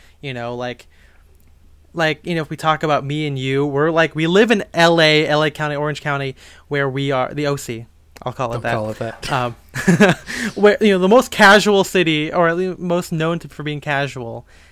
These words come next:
Speaker 1: and yet we wear this stuff. I'm su-, there is an ounce of i-, you know, irony in what we're doing. Um, and the same could be said for these guys, but compared to, say, like, like Permanent Style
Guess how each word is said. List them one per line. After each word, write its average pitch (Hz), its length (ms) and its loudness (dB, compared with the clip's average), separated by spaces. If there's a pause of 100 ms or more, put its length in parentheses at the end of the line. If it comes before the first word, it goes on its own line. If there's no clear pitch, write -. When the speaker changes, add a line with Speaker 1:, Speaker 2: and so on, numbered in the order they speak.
(300)
Speaker 1:
and 147 220 -4
yet 160 240 0
we 151 160 -6
wear 139 220 0
this 131 120 -8
stuff. 117 220 -6
I'm 135 160 -8
su-, - 140 -14
there 151 180 -2
is 143 100 -4
an 143 140 -10
ounce 151 280 0
of 139 160 -4
i-, 131 300 -6
you 135 80 -10
know, 117 140 -8
irony 127 580 -6
in 123 140 -10
what 120 120 -8
we're 120 120 -10
doing. 113 480 -8 (1200)
Um, 143 180 -2
and 151 160 -4
the 156 80 -6
same 170 180 -4
could 165 100 -10
be 151 60 -8
said 147 180 -6
for 147 80 -10
these 190 160 -2
guys, 131 240 2
but - 200 -2
compared 175 340 0
to, 180 60 -4
say, 165 160 -4
like, 147 200 -4 (140)
like 139 180 -8
Permanent 180 360 -8
Style 170 640 -2